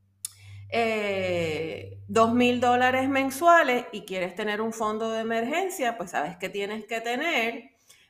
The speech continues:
de seis mil a doce mil dólares ahorrado disponible como fondo de emergencia. Y así, pues, sucesivamente. Así que recuerda que lo primero que tienes que hacer es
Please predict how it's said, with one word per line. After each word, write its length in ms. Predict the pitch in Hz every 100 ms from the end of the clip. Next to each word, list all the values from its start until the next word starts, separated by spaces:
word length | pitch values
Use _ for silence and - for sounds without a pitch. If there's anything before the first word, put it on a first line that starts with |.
| -
de 220 | 196 208
seis 380 | 208 165 165 190
mil 260 | 254 359 -
a 140 | 202
doce 360 | 202 196 - 156
mil 260 | 175 220 262
dólares 540 | 254 277 311 330 330 - -
ahorrado 560 | 180 165 190 185 196 220
disponible 580 | 254 269 269 349 370 349
como 300 | 220 180 139
fondo 400 | - 135 170 208
de 80 | 262
emergencia. 800 | 285 285 233 110 117 - - _ _ _ _
Y 60 | 208
así, 260 | 208 349 381
pues, 140 | 349
sucesivamente. 1040 | 240 160 170 - 170 185 170 131 131 - _ -
Así 240 | 170 185
que 140 | 214
recuerda 640 | 190 151 214 220 208 - - - _ -
que 100 | 254
lo 100 | 254
primero 360 | 269 311 381
que 100 | 359
tienes 300 | 320 294 302
que 80 | 294
hacer 260 | 269 277 262
es 240 | 294 294